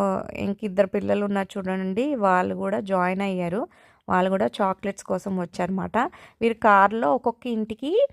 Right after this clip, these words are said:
ఎక్కడైతే డెకరేషన్ ఉంటుందో గేట్ ఓపెన్ చేసి లైట్లు అయి పెడతారో అది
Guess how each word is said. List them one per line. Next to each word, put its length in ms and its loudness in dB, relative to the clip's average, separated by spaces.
ఎక్కడైతే 460 2
డెకరేషన్ 580 0
ఉంటుందో 440 -2
గేట్ 340 -2
ఓపెన్ 360 0
చేసి 340 -2
లైట్లు 420 0
అయి 100 0
పెడతారో 480 0
అది 240 4